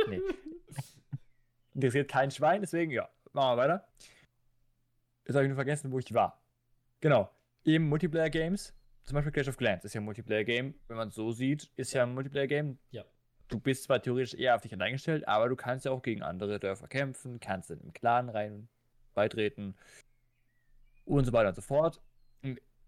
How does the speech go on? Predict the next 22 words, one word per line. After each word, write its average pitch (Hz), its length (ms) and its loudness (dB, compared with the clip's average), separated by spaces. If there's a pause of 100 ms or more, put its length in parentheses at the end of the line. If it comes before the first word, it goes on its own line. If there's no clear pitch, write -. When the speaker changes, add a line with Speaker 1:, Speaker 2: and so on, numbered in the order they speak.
(240)
Speaker 1:
noch 165 360 2
mehr 156 520 4
ein 202 340 -4
Multiplayer-Game 170 680 0
wäre 117 560 2 (220)
Clash 110 360 0
Royale. 123 480 0 (420)
Speaker 2:
Mhm. 143 240 -8 (300)
Speaker 1:
Es - 160 -10
wäre 117 220 2
noch 101 200 -2
mehr 98 160 0
Multiplayer. 180 540 0
Zwar 117 160 0
bist - 200 -8
du - 40 -2
auch 113 180 -6
eher 110 340 0
auf 104 100 -6
dich 113 120 -12
alleine 104 280 -2
gestellt 185 420 -4